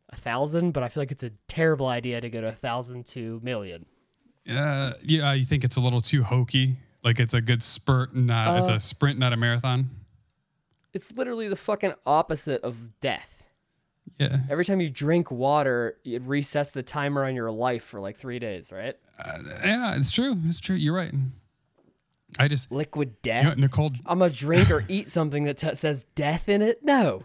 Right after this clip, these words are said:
Speaker 2: It's what,
Speaker 1: Fuck
Speaker 2: it's
Speaker 1: no.
Speaker 2: Nicole's preference. Like, that's what she drinks.
Speaker 1: Oh, because it's better than the other waters.
Speaker 2: No, because it comes in an aluminum can,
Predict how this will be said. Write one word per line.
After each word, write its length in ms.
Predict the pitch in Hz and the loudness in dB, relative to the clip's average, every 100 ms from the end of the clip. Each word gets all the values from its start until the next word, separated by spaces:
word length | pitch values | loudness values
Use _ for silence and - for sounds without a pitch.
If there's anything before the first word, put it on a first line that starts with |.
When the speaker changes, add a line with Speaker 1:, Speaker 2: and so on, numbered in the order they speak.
| - | -2
Speaker 2:
It's 260 | 131 - 131 | 0 2 2
what, 160 | 131 - | 2 0
Speaker 1:
Fuck 240 | - 302 139 | 0 2 4
Speaker 2:
it's 140 | 135 | 4
Speaker 1:
no. 60 | 135 | 4
Speaker 2:
Nicole's 340 | 131 147 143 | 2 0 -2
preference. 720 | - - 139 139 127 135 - - | -4 0 0 2 0 0 0 2
Like, 140 | 117 | 2
that's 240 | 123 123 | 2 2
what 220 | 117 117 - | 2 2 2
she 160 | 127 | 2
drinks. 480 | 113 120 - - - - - - _ _ _ _ _ _ _ _ - | 2 0 0 0 0 -4 -20 -20 _ _ _ _ _ _ _ _ -2
Speaker 1:
Oh, 180 | 135 113 | 0 0
because 320 | 127 123 131 | -2 -6 -6
it's 160 | 120 120 | -8 -6
better 360 | 123 120 123 | -4 -2 -4
than 100 | 117 | -6
the 140 | 120 117 | -6 -4
other 260 | 110 107 | -4 -4
waters. 600 | 95 107 107 87 85 - - | -6 -6 -6 -8 -12 -4 2
Speaker 2:
No, 240 | 139 151 | 4 4
because 380 | 135 123 135 127 | 0 0 2 2
it 100 | 135 | 0
comes 240 | 135 147 139 | 0 0 2
in 100 | 143 | 0
an 60 | |
aluminum 480 | 127 120 135 135 123 | 0 2 2 2 0
can, 560 | 117 - 131 135 107 101 | 0 2 2 2 0 -2